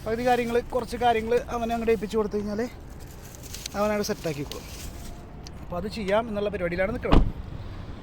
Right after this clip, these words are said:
ഓക്കെ, അപ്പോൾ നമ്മൾ സാധനങ്ങളൊക്കെ വാങ്ങി കാറിലെത്തി. കണ്ട,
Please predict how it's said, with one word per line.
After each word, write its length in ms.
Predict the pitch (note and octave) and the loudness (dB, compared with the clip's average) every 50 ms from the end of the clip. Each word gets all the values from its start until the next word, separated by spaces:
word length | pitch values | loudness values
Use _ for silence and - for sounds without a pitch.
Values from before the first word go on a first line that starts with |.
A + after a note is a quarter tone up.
| - F3+ | -8 -8
ഓക്കെ, 180 | F#3+ - A#3 A#3+ B3 - - - - - - - - - - - - - - - - - - - - - - - - | -4 -4 -4 -4 -4 -6 -8 -12 -12 -12 -12 -12 -12 -12 -12 -12 -12 -12 -12 -12 -10 -10 -10 -10 -10 -10 -6 -2 -2
അപ്പോൾ 140 | - - F#3 F#3+ | -2 -2 -4 -6
നമ്മൾ 180 | G3 F#3+ G3 G#3+ A#3 A#3+ A3 - - - - - - - - - - - - - - - - - - - - - - - - - | -4 -2 0 0 0 0 -2 -6 -10 -12 -12 -10 -12 -12 -12 -10 -8 -8 -8 -8 -8 -12 -14 -14 -14 -14 -12 -12 -12 -12 -12 -10
സാധനങ്ങളൊക്കെ 440 | - F3+ G3 G3+ G#3 G#3+ A3 - B3 A#3 A3 | -8 -6 -4 -4 -2 -2 -2 2 4 6 6
വാങ്ങി 340 | G#3+ G#3 G#3+ A#3 B3+ C4+ C#4 D4 D4+ - - - - - - - - - - - - - - - - - - - - - - - - - - - - | 6 6 6 4 2 2 2 2 0 0 0 -2 -2 -2 -2 -6 -8 -10 -12 -12 -12 -12 -12 -12 -12 -14 -14 -12 -12 -12 -12 -8 -4 -4 -4 -2 0
കാറിലെത്തി. 520 | F#3+ F3+ F3+ F#3+ G#3 G#3+ - - - G#3 A3+ A3+ G#3+ | 0 0 0 0 -2 -6 -6 -4 -2 -2 0 0 0
കണ്ട, 140 | G3+ G3 | 2 2